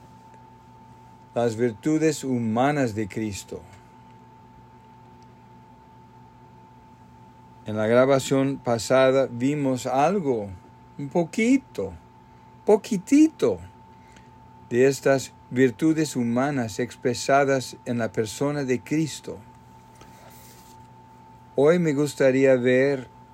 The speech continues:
la fuente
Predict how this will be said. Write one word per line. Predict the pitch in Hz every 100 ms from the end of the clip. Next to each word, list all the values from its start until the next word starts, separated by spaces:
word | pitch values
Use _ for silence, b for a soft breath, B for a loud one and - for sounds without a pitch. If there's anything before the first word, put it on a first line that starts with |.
| - - - - - - - - - - - - - - - - - - - - - -
la | 143 139
fuente | - 156 185 175 - 110 87